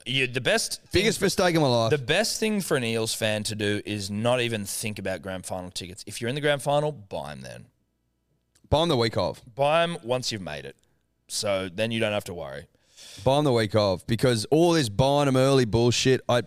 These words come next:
Speaker 2: it displeases the gods. It, it does.
Speaker 1: It displeases the gods.
Speaker 2: It displeases
Speaker 1: It's
Speaker 2: the
Speaker 1: like
Speaker 2: gods.
Speaker 1: Eddie trying to film his celebration video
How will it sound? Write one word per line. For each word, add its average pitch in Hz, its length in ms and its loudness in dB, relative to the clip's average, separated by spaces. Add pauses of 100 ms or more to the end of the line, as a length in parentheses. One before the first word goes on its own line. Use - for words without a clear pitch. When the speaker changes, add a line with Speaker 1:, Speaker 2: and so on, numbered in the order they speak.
(140)
Speaker 2:
it 127 280 0
displeases 123 600 0
the 151 80 0
gods. 151 480 0 (240)
It, 107 140 -10 (120)
it 120 160 -4
does. - 480 -2
Speaker 1:
It 135 140 -6
displeases 143 540 -2
the 98 60 -16
gods. 78 240 -16
Speaker 2:
It 131 120 -6
displeases 185 420 0
Speaker 1:
It's 165 100 -4
Speaker 2:
the 214 60 0
Speaker 1:
like 185 120 2
Speaker 2:
gods. 190 140 -2
Speaker 1:
Eddie 185 160 -2
trying 165 220 0
to 147 40 -2
film 151 260 0
his 135 120 -2
celebration 117 600 0
video 107 420 2